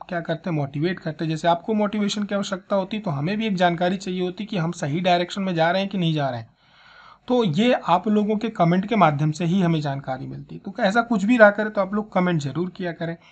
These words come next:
वीडियो को लाइक किया करें, साथ ही में आंसर जरूर कमेंट किया करें। आपके कुछ सुझाव हैं तो उसमें देने में बिल्कुल भी नहीं हिचकना है, क्योंकि ये जो वीडियोज़ आते हैं ये आप लोगों के ही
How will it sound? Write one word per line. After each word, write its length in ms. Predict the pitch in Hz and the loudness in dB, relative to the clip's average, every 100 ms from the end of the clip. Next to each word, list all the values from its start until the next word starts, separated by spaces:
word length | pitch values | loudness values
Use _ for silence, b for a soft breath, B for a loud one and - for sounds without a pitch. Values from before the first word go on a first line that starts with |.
| b b b 156 | b b b 0
वीडियो 260 | 185 240 | 2 2
को 120 | 226 | 0
लाइक 280 | 180 151 147 | 2 0 0
किया 180 | - 175 | -4 -4
करें, 240 | 180 180 180 b b b - | -2 -4 -4 b b b -16
साथ 420 | - 175 175 185 | -4 2 4 4
ही 40 | |
में 180 | 233 277 b b _ | 0 -2 b b _
आंसर 380 | 185 208 214 311 | 4 4 6 6
जरूर 300 | 220 202 185 | 6 6 4
कमेंट 380 | 165 156 147 143 | 2 2 2 -2
किया 140 | 147 131 | -6 -6
करें। 220 | 135 - b b - | -8 -12 b b -6
आपके 280 | - - 220 | -6 -4 -2
कुछ 240 | 220 247 | 0 0
सुझाव 400 | 202 160 180 214 | 0 2 6 8
हैं 80 | 233 | 6
तो 140 | 233 214 - | 4 -4 -2
उसमें 280 | 185 220 214 | -4 0 2
देने 220 | 185 185 | 2 2
में 140 | 190 190 | 2 2
बिल्कुल 320 | 165 156 190 | 0 0 2
भी 100 | 202 | 4
नहीं 160 | 208 175 | 4 2
हिचकना 380 | 170 175 185 | 0 -2 -2
है, 120 | 190 196 | -4 -4
क्योंकि 300 | 208 214 202 | -6 -4 -2
ये 280 | 160 240 | 0 0
जो 200 | 208 220 214 | 0 -2 0
वीडियोज़ 420 | 180 170 185 175 | 0 2 2 2
आते 260 | 160 - | 0 -2
हैं 140 | 175 190 | -2 -2
ये 140 | 208 - | -4 -2
आप 220 | 160 160 | -2 0
लोगों 280 | 170 165 175 | -2 -2 -4
के 140 | 170 | -4
ही 240 | 185 185 | -4 -2